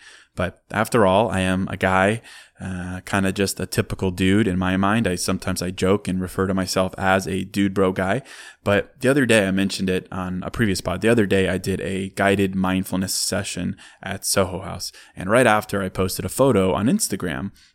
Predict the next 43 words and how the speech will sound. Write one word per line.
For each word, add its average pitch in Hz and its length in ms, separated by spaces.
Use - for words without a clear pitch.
kinda 92 260
behind 98 360
the 95 60
scenes 110 340
of 92 160
who 98 140
was 92 140
there 98 260
and 92 180
kinda 92 200
as 95 220
I 92 100
was 95 120
teaching. 98 420
And 101 180
I 101 40
got 156 180
a 135 60
bunch 156 360
of 101 80
responses 104 580
from 95 180
people 95 260
saying, 98 200
"Wow, 113 320
Case, 127 480
there, 107 260
there 110 200
are, 113 140
there 113 180
were 113 100
so - 180
many 123 240
men 98 380
in 95 140
attendance. 104 640
Like, 101 140
I 101 60
wasn't 117 280
expecting 104 500
so - 160
many 98 240
men. 98 400